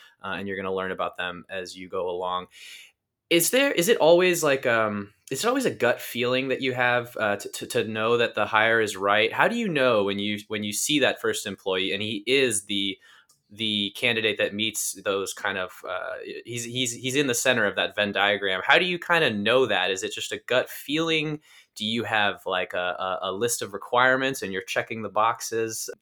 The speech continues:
H-, how do you know that this is the, the, the right person to hire at the right time? And then is it different as the,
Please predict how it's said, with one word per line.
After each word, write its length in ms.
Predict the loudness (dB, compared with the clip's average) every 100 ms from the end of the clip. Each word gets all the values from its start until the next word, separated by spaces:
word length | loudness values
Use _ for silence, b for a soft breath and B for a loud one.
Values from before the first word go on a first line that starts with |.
| -16
H-, 60 |
how 340 | -12 -10 -4 -2
do 80 |
you 120 | 0 0
know 300 | 4 4 4
that 100 | 0
this 160 | -4
is 100 | -6
the, 80 | -10 -14 -12
the, 100 | -12 _
the 100 | -12
right 280 | -4 -2 -2 -6
person 320 | -6 -4 -4 -6
to 60 |
hire 340 | -2 2 2 2
at 100 | -2
the 60 |
right 180 | -6 -6
time? 360 | -2 -2 -2 -4 B B
And 100 | 0
then 80 | 2
is 140 | 2
it 140 | 0 2
different 400 | 2 4 0 0
as 220 | -4 -2
the, 380 | 0 0 0 -2